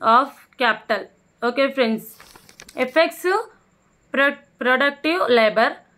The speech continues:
and Fy is the ma-, marginal productively of capital.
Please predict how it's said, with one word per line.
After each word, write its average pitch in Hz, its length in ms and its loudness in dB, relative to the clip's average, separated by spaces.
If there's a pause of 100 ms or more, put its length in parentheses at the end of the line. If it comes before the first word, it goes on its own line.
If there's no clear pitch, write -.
(120)
and 254 440 0
Fy 320 160 2
is 320 260 -2
the 339 200 2 (320)
ma-, 240 300 0
marginal 247 600 2 (1080)
productively 277 760 -2 (180)
of 269 400 2
capital. 220 480 -2